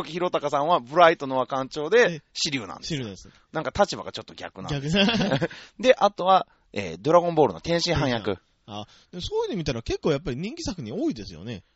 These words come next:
Speaker 1: そうですね。このちょっと古めっていうかね、
Speaker 2: ね。そうですね。
Speaker 1: 時代はちょっと前の感じですけどね。
Speaker 2: はい。
Speaker 1: はいはい。に出てましたね。
Speaker 2: はい。
Speaker 1: まあ、で、この人、え、これ僕、え、三つ目？
Speaker 2: 三つ目。
Speaker 1: あれ？違う。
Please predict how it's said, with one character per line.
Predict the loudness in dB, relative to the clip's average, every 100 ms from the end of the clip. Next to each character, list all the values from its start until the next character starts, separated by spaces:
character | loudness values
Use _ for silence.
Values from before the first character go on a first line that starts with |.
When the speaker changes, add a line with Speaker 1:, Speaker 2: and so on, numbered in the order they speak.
| _
Speaker 1:
そ | -2
う | -2
で |
す | -2
ね。 | -4
こ | 0 -2
の | -2
ち | -2
ょ | -4
っ | -4
と | -10
古 | -8 -6 -2
め | -4
っ |
て | -6 -8 -10
い |
う |
か | -4 -2
ね、 | -2
Speaker 2:
ね。 | -4 _ _
そ | -10 -6
う |
で |
す | 0
ね。 |
Speaker 1:
時 |
代 | 4 6
は | 6
ち | 2
ょ | -6
っ |
と | -4
前 | -4 0 0 0
の | -4
感 | -6 -10
じ | -14
で | -20
す | -20
け | -20
ど |
ね。 | -18 -8
Speaker 2:
は | -6
い。 | -6 -6
Speaker 1:
は | -4 -4
い |
は | -6 -20 _ _
い。 | -12
に | -10 -10 _ -12
出 | -12
て | -12
ま | -20 -20
し | -20
た | -16
ね。 | -6 -4 -4 -6
Speaker 2:
は | -10
い。 | -12 _ _ _ _ _ _
Speaker 1:
ま | 4 4
あ、 | 2 _ _ _
で、 | 6 6 6 _
こ | -16 -8
の | -4 -4
人、 | -6 -4 0 2 2 0
え、 | -2
こ | 0 -2
れ |
僕、 | -2 -6 -8 -10
え、 | -14 _
三 | -18
つ | -14
目？ | -14 -16 _ _ _ _ -18
Speaker 2:
三 | -18
つ | _ -14
目。 | -14 -16 _ _
Speaker 1:
あ | -18
れ？ | -16 -10 0
違 |
う。 | 0